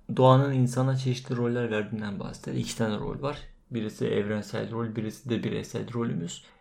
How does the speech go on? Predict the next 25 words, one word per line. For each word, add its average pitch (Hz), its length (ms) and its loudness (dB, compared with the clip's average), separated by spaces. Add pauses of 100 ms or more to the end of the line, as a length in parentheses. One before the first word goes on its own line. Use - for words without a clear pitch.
(180)
Evrensel 147 580 4
rol 151 240 6
hepimizin 131 440 2
aynı 117 300 2
akla 110 240 -2
sahip 113 320 -4
olmasından 107 540 -2
dolayı 104 280 0
evrenin 101 360 -4
bize - 180 -2
verdiği - 340 -8
roldür. - 600 -4
Bireysel 117 440 4
ak-, - 160 -8 (240)
bireysel 113 540 0
rolümüz 113 440 0
de 131 280 2 (560)
kişilik 127 380 4
özelliklerimizden, 104 1040 0 (1120)
biz 110 320 -6
diğerlerinden 113 460 0
ayıran 117 300 -2
özelliklerden 107 680 -6
kaynaklanan 101 720 -8
rolümüzdür. 101 600 -8